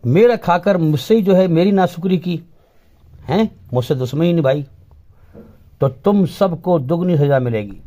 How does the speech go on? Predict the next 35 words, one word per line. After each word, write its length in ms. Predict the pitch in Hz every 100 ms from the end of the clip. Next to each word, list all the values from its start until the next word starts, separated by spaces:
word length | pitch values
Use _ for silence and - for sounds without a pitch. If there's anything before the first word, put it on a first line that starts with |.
| - _ _ _ _ - - - _ _ _ -
इसलिए 460 | - 127 123 202
कि 120 | 220 190
तुमने 280 | 175 165 156
मेरे 280 | 147 165 156
संबंध 360 | 143 135 127
में 220 | 127 180 220 _ -
लापरवाही 520 | 110 107 113 113 131 143
की 240 | 214 226 - _ _ _ -
और 140 | 139 127
दुनिया 320 | 156 214 208
के 80 | 185
खेल 240 | - 165 139
तमाशे 400 | 139 139 120 139
में 100 | 120
लगे 220 | 113 135
रहे, 260 | 131 170 233 _ 117
जो 100 | 113
धोखा 360 | 107 120 160
थी, 220 | 160 180 220 - _ _ _ _ _ -
हैं, 240 | 127 240 - _ _ _ _ _ _ _
और 180 | 120 135 -
आंख 260 | 202 226 196
मीच 260 | 185 170
के 140 | - 190
इनके 220 | 160 165
पीछे 220 | 151 151
चलते 300 | 151 127 113
रहे। 200 | 101 95
क्या 180 | - 135
मैंने 180 | 147 147
तुम्हें 200 | 160 156
अकल 140 | 160
नहीं 120 | 185 196
दी 100 | 208
थी? 220 | 226 220